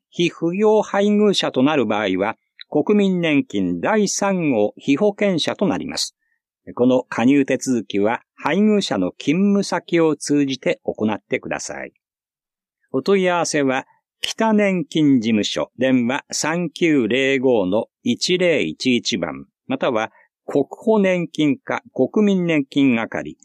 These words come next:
電話三九零八の一一三九番へどうぞ。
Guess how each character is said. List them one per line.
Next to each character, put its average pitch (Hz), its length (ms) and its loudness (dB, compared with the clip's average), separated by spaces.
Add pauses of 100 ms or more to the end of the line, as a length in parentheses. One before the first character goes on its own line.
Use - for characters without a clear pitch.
(160)
電 113 260 0
話 120 240 -4
三 170 380 -4
九 156 380 0
零 135 240 0
八 127 340 -6
の 143 260 0
一 147 420 0
一 110 220 -6
三 160 300 -4
九 170 240 0
番 127 240 0
へ 156 80 0
ど 71 140 -4
う 69 40 -10
ぞ。 - 180 -14